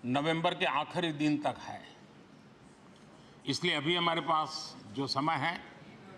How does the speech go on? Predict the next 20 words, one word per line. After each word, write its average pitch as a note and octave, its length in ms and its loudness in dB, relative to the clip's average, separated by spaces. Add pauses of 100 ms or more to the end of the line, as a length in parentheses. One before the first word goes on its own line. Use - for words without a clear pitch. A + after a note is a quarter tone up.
(240)
उसका C#3 260 0
उपयोग C#3 400 2
हम C3+ 140 4
करने C3+ 280 2
वाले D3+ 260 2
हैं। D#3 340 -4 (440)
और B2+ 120 6
आपकी C#3 280 2
अध्यक्षता D3 500 0
में B2+ 220 0 (1120)
दुनिया D3+ 360 4
भर A#2 280 0
के C3 400 2
ये C3 80 4
जो B2 260 4
जी C3 200 2
ट्वेंटी C#3+ 360 2
के C#3 100 2
सदस्य B2+ 480 0
हैं, C#3+ 420 -2